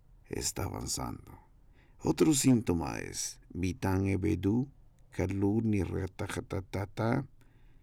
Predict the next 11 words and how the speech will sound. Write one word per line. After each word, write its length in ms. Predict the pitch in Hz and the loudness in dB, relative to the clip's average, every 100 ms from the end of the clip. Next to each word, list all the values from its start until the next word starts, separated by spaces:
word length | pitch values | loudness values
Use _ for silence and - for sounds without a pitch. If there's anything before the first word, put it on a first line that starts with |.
| - - - - | -20 -20 -20 -10
el 220 | - 82 - | -2 -2 0
Kali 300 | 80 69 71 | 0 0 -2
Yuga. 440 | 69 53 - - - - - - - - - - - - | -4 -4 -8 -14 -20 -20 -20 -20 -20 -20 -20 -20 -20 -2
Las 200 | 104 113 | 0 0
cualidades 800 | - 127 127 123 127 135 131 127 | 4 4 6 4 4 4 6 6
del 220 | 110 95 | 6 6
hombre 480 | 98 104 101 104 95 - | 6 4 4 4 2 2
y 360 | 110 107 107 | 2 2 2
la 160 | 107 104 | 2 2
posición 680 | - 98 92 95 - 101 95 | 2 -2 -2 -4 -4 0 0
social 580 | - 92 - 98 92 | 0 -2 0 0 0